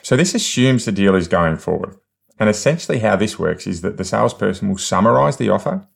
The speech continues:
So they'll summarize everything they've gone through and what's gonna happen, right? So when it's gonna be delivered, what the price is, what the specifications are, colors, et cetera. And then they'll ask when they wanna be invoiced, when they want the project delivered, when they'd like it to kick off, right? So it's a,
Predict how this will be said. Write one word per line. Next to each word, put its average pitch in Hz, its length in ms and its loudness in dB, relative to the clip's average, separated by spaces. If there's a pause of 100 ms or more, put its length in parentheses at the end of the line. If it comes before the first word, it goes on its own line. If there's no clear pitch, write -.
So 104 160 2
they'll 101 100 6
summarize 110 640 0
everything 143 380 2
they've 101 120 4
gone 98 240 4
through 98 540 0
and 92 180 2
what's 85 200 0
gonna 76 160 -2
happen, 71 400 -10
right? 85 260 0
So 82 100 -6
when 87 160 2
it's 85 120 -4
gonna 82 160 -4
be 76 80 -4
delivered, 71 400 -4 (240)
what 95 180 2
the - 60 -12
price 76 360 0
is, 73 220 -8
what 80 120 -6
the 76 40 -12
specifications 76 840 -6
are, 71 420 -2
colors, 85 400 2
et 78 100 -10
cetera. - 380 -8 (540)
And 107 180 6
then 135 120 4
they'll 147 180 4
ask 95 400 -2 (140)
when 98 200 4
they 92 140 6
wanna 82 220 2
be 78 140 -4
invoiced, 85 640 -2
when 82 160 -2
they 78 120 0
want 80 160 -2
the 78 60 -6
project 80 400 -2
delivered, 78 540 0
when 82 160 0
they'd 78 160 0
like 80 240 0
it 82 100 -14
to 85 60 -12
kick 90 300 -4
off, 85 320 0
right? 98 320 2
So 95 180 2
it's 90 220 0
a, 87 200 2